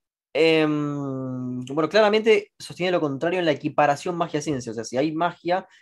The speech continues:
que es igual a ciencia, entonces, eh, el conocimiento es el mismo. De cualquier manera, siempre podremos ver que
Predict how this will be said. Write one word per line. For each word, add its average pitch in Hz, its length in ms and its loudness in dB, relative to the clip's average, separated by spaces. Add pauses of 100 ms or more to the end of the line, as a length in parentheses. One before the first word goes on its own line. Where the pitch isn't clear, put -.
(120)
que 139 80 -2
es 131 140 -8
igual 147 320 4
a 156 80 2
ciencia, 143 840 -4 (1500)
entonces, 170 720 0 (1000)
eh, 135 260 4
el 131 100 -2
conocimiento 156 420 -2
es 170 80 -6
el 165 80 0
mismo. 107 420 -4 (1400)
De 170 60 -2
cualquier 294 240 4
manera, 269 260 4
siempre 233 640 -2
podremos 190 460 0
ver 190 340 2
que 165 360 0